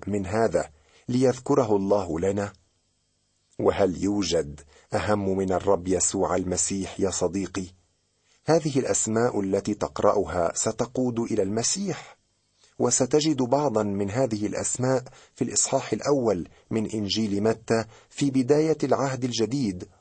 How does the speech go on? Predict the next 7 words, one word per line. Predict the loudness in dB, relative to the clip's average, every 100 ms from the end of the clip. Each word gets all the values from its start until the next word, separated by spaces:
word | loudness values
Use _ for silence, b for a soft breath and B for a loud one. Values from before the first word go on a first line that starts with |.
| 0
أو | 0 2
الإنجيل | -2 -4 -2 -4
المقدس، | -4 -6 -2 -2 0 0 0 -6 -8 _ _ _ _ _ 0
كما | 2 2
سنجد | 0 0 0 0 -2
بعضا | -4 -4 -2 0 0
منهم | -2 -2 0 0 0 -2